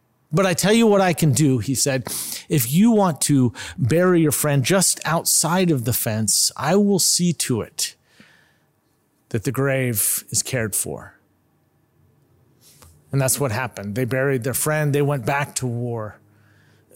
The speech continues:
Several months, maybe even years later, when the war had finally ended, before they were being shipped home,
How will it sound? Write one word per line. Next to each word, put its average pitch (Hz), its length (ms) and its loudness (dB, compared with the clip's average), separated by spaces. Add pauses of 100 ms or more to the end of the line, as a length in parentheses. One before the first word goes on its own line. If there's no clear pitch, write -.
(120)
Several 170 460 2
months, 165 360 2
maybe 156 280 2
even 143 260 2
years 156 400 2
later, 156 320 2
when 143 160 0
the 139 80 0
war 147 320 2
had 127 180 0
finally 143 460 -2
ended, 139 340 0
before 185 400 0
they 175 140 2
were 165 180 2
being 156 240 2
shipped - 400 -2
home, 110 380 -2